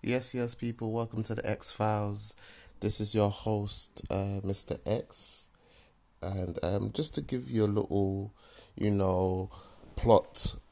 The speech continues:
or a little insight as to what this podcast is gonna be about for the next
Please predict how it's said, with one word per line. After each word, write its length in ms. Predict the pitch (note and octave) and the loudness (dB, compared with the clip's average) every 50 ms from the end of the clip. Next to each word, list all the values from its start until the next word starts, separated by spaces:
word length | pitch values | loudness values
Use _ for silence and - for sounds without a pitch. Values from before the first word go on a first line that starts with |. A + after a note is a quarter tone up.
| - - - - - - - - - - _ - | -20 -20 -20 -20 -20 -20 -20 -20 -20 -16 _ 4
or 120 | E2+ F2 | 6 6
a 20 | F2+ | 6
little 420 | F#2+ F#2 - - F2 F#2 F#2 - - | 6 4 2 2 0 0 0 0 2
insight 380 | F#2+ G#2+ G2+ - - G2 - | 2 2 4 4 2 2 2
as 120 | - F2+ - | 0 0 -2
to 180 | - - G2 | -2 -2 -2
what 200 | F#2 F#2 F#2 - | -2 -2 -2 -2
this 140 | F#2 F#2 - | -2 -4 -4
podcast 540 | - - - G2 - - - G2+ G2 - - | -4 -4 -6 -6 -6 -4 -4 -2 -2 -2 -2
is 100 | F#2 - | -4 -4
gonna 220 | - G#2 G2 G2 | -2 -2 -2 -2
be 240 | G2 - G2 G2 F#2+ | -2 -2 -2 0 0
about 420 | F#2+ F#2+ - - G2 G2 F#2+ - | 0 -2 -2 0 0 0 0 -2
for 140 | - - F#2+ | -2 -4 -4
the 200 | G2 F#2+ F#2 F#2 F#2 | -2 -2 -2 -2 0
next 600 | F#2+ G2 F#2 F#2 - - - - - - - | 0 0 -2 -2 -4 -6 -8 -8 -8 -8 -12